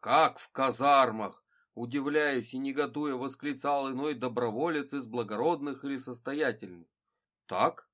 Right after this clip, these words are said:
в казармах, как все. Я-то? Ты? А что же ты такое?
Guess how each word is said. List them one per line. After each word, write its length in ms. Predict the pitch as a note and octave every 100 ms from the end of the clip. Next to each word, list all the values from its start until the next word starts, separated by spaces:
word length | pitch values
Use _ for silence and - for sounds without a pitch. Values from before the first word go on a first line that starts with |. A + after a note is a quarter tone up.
| _
в 80 | _
казармах, 760 | G2 F2 F#2+ C3 D3 E3+ - _ _ _
как 220 | - -
все. 520 | - - G2 A2+ D#3+ - _ _ _ _ _
Я-то? 800 | E2 E2 F#2+ D3 A3 A3 C3 F2+ _ _ _ _ _ _
Ты? 520 | B2 A2+ G#2+ F3+ A3 - _ _
А 180 | - B2+
что 380 | - - C4 D#3
же 120 | B2
ты 140 | A#2+
такое? 640 | C#3 F#3+ F#3+ C4+ G3 -